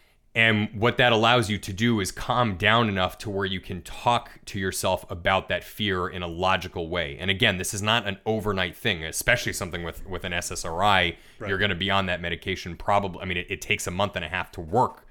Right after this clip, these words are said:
Speaker 1: you know, to start working, much less to, to enable the, the effects of its brain plasticity, which, by the way, those medicines do. Most anxiety classes of medications have a very, very strong brain plasticity effect,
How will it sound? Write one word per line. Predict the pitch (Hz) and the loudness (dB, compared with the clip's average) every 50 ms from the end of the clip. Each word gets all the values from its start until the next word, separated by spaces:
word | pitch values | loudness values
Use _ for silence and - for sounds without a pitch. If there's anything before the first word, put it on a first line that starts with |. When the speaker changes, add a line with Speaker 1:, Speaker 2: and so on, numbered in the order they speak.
| - _ | -18 _
Speaker 1:
you | - | -6
know, | 92 85 | -4 -4
to | 82 | -2
start | - - - - - 147 151 165 160 104 | 0 0 -2 0 2 4 4 4 4 2
working, | 101 95 90 - - 90 85 85 87 - - - - - - | 0 -2 -2 -2 -4 -4 -4 -4 -6 -10 -14 -20 -20 -12 -4
much | 95 101 101 95 - - | 2 2 2 2 2 0
less | 98 98 92 90 - - - - - - - - - _ - _ _ _ - - | 2 2 2 2 2 0 -4 -6 -10 -18 -20 -20 -20 _ -20 _ _ _ -12 -10
to, | - - 120 107 107 | -6 0 2 2 2
to | - - - 107 101 92 92 - - | 0 0 0 2 2 2 0 0 0
enable | 98 95 101 104 101 98 95 | 0 4 4 4 4 2 0
the, | 82 92 92 90 92 | 0 0 -2 -2 -2
the | 95 98 87 | -2 -4 -4
effects | 80 - - 101 - - | -2 0 0 0 0 0
of | 98 82 | -4 -4
its | 82 76 | -6 -8
brain | 78 80 92 92 98 101 95 87 - - - - | -8 -2 0 0 2 2 0 -4 -6 -10 -14 -12
plasticity, | - - 87 - - - 139 - - 92 90 | -6 -6 -6 -4 0 2 2 2 2 0 -2
which, | 92 95 - | -2 0 2
by | - 160 151 | 4 4 6
the | 143 | 6
way, | 143 143 123 98 - - - - | 6 6 4 4 2 -2 -10 -2
those | - 120 110 92 | 0 0 2 4
medicines | 120 135 135 123 - - 104 95 87 | 4 4 4 4 2 0 -2 -2 0
do. | 87 127 131 110 92 | 2 4 4 4 4
Most | 95 101 113 139 139 139 - - - - - - - - | 4 4 6 6 4 4 0 -6 -12 -18 -20 -20 -8 -2
anxiety | 120 113 110 107 101 110 107 107 107 110 107 101 95 92 92 - - - _ - - _ _ | 0 2 2 2 2 4 6 6 6 6 4 4 2 0 -2 -4 -8 -14 _ -20 -20 _ _
classes | - - 117 107 104 - 107 92 | -4 0 2 2 2 2 -2 -4
of | 95 | -4
medications | 95 95 87 85 - - 110 110 107 - - 92 85 82 80 80 78 - - - - - _ - _ _ _ _ - | -2 -2 -4 -4 -2 0 0 0 0 0 -2 -6 -6 -6 -8 -8 -8 -10 -12 -14 -20 -20 _ -20 _ _ _ _ -4
have | - - 113 107 104 98 87 82 - - | 0 4 4 4 4 2 0 -4 -6 -2
a | 110 98 | -2 -2
very, | 87 82 80 98 110 113 117 113 104 | -2 -2 0 2 2 4 4 2 2
very | 95 101 98 98 92 | 2 2 0 0 0
strong | - - - - 104 98 95 92 92 90 90 92 - | -2 -4 -4 -2 0 2 2 2 2 0 -2 -6 -8
brain | 113 95 - 101 98 98 92 | -10 -6 -4 -2 -2 -2 -2
plasticity | - - 90 85 - - - 104 - - 95 87 85 | -2 -4 -4 -4 -4 -4 -2 -2 -2 -2 -4 -4 -4
effect, | 78 - - 85 73 71 - - - | -6 -6 -8 -8 -8 -8 -8 -10 -12